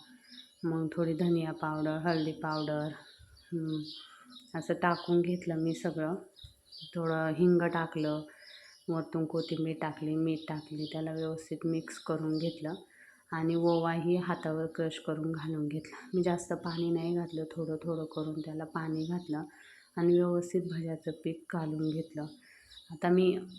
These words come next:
भज्याचं, आधी भजे करणार होते, त्यानंतरच आमटी टाकणार होते त्याच कढईमध्ये. माझ्याकडे जास्त भांडी नाही येतं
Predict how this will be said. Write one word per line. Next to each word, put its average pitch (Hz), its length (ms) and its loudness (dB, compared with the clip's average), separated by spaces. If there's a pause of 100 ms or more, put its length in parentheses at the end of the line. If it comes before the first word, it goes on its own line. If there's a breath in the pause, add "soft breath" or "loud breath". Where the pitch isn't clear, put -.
(160)
भज्याचं, 180 440 2 (180)
आधी 185 240 6
भजे 180 340 4
करणार 175 420 4
होते, 160 480 2
त्यानंतरच 165 600 0
आमटी 156 280 0
टाकणार 156 420 -4
होते 156 360 -4
त्याच 151 240 -6
कढईमध्ये. 156 540 0
माझ्याकडे 156 560 -2
जास्त 165 320 -2
भांडी 165 400 0
नाही 165 340 0
येतं 156 320 -4